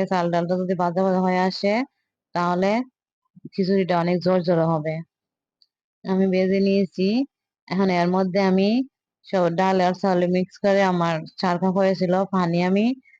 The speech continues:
তার ডাবল দিয়ে দিলাম, আট কাপ পানি দিয়ে দিলাম। আপনারাও এইভাবে পরিমাণ বুঝে দিবেন, যার যতটুকু প্রয়োজন দিবেন। দিয়ে আমি মিশিয়ে ঢাকনা দিয়ে ঢেকে দিলাম।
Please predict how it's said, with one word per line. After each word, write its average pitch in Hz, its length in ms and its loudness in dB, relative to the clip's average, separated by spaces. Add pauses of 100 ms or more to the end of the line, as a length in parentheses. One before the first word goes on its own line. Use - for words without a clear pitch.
(180)
তার 175 240 0
ডাবল 175 320 2
দিয়ে 190 180 2
দিলাম, 160 300 -2 (520)
আট 170 220 -6
কাপ 180 240 -4
পানি 175 280 -2
দিয়ে 160 220 -2
দিলাম। 160 300 -4 (600)
আপনারাও 185 440 -2 (100)
এইভাবে 180 360 0
পরিমাণ 175 440 0
বুঝে 170 280 -2
দিবেন, 160 340 -4
যার 170 220 0
যতটুকু 180 440 -4
প্রয়োজন 165 460 -2
দিবেন। 156 280 -8 (1500)
দিয়ে 190 400 0 (100)
আমি 185 240 2 (100)
মিশিয়ে 214 540 0 (520)
ঢাকনা 185 380 -2
দিয়ে 196 220 0 (140)
ঢেকে 185 300 0
দিলাম। 165 320 0